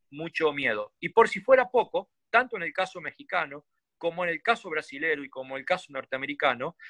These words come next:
se le mezcla no tan solo una mala percepción del riesgo, sino una politización del riesgo. Y esta politización es en parte subestimación, negación de la situación, pero además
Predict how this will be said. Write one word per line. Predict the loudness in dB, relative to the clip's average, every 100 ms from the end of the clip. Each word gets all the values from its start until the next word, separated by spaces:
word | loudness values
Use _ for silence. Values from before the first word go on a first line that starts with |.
| -20
se | -4 2 4
le | 6
mezcla | 4 2 -2 2 4 2 _ -12
no | -8
tan | -6 -6
solo | -4 -4 -2
una | 0 0 0 -4
mala | -2 -2 -2
percepción | -4 -6 -8 -4
del | -2
riesgo, | 2 2 4 2 0 _ _
sino | -8 -2 2
una | 4 4
politización | 4 4 2 -4 -4 -2 2
del | 2 6
riesgo. | 4 4 0 -6 -2
Y | 2 2
esta | 4 2
politización | 2 0 0 -2 0 -2
es | -4
en | 4
parte | 4 4 0
subestimación, | -4 -6 -6 -2 -2 0 0 -2 -6 -6
negación | 2 6 6 6 6 6 4 _ _
de | 0
la | 0
situación, | 2 0 4 6 6 2 -18 -20 -20 _
pero | 6 6
además | 4 4 2 0